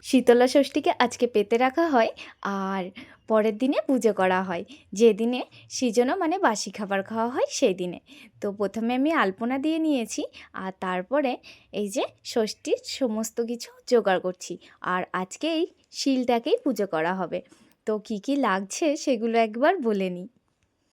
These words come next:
প্রথমে আমি শিলটাকে ধুয়ে রেখেছিলাম, আর একটা গামছাতে হলুদ জল মাখিয়ে গামছাটা শুকিয়ে নিয়েছি। আর এখন দিয়ে দিচ্ছি বাঁশপাতা, আর আয়না, চিরুনি, সিঁদুর,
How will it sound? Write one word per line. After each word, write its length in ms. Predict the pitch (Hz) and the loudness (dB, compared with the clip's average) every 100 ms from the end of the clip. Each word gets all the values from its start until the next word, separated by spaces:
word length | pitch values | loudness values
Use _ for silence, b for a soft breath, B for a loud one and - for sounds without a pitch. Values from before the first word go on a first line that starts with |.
| - | 6
প্রথমে 400 | 254 240 247 254 | 8 8 4 4
আমি 180 | 277 349 | 4 2
শিলটাকে 540 | - 240 208 214 240 | 0 0 2 2 2
ধুয়ে 300 | 233 226 208 | 2 2 2
রেখেছিলাম, 640 | 202 214 262 262 294 226 330 B B | 2 2 0 0 0 0 -4 B B
আর 240 | - 190 185 | -2 -2 0
একটা 300 | - - 220 | -4 -2 -2
গামছাতে 680 | 233 214 185 190 302 294 254 - B - | 0 -2 -2 0 0 2 0 -2 B -2
হলুদ 240 | 202 185 | 0 0
জল 200 | 185 233 | 2 2
মাখিয়ে 440 | 269 311 - 226 349 | 2 0 0 0 0
গামছাটা 600 | 208 185 185 269 294 254 - B B B _ - _ - | -2 -2 -4 -4 2 0 0 B B B _ -20 _ -16
শুকিয়ে 460 | - 320 320 247 202 | -2 -2 0 -2 0
নিয়েছি। 520 | 190 190 190 - 185 B B - | 0 -4 -6 -10 -12 B B -10
আর 480 | 185 185 180 175 185 - | -6 -4 -4 -4 -4 -6
এখন 420 | 196 - 294 320 | -6 -2 2 2
দিয়ে 220 | 247 196 | 2 0
দিচ্ছি 500 | 185 208 - - 349 605 B B | -2 -6 -8 -2 -2 -2 B B
বাঁশপাতা, 680 | 202 196 196 - 240 233 277 - B B _ | -4 -4 -4 -4 -2 0 0 -2 B B _
আর 460 | - 196 185 185 190 - b | -12 -10 -8 -8 -8 -12 b
আয়না, 480 | 202 196 196 208 214 | -4 -2 -4 -4 -8
চিরুনি, 640 | 214 214 190 202 214 214 | -6 -6 -6 -4 -4 -4
সিঁদুর, 640 | 226 214 185 185 208 220 | -4 -6 -6 -4 -2 -2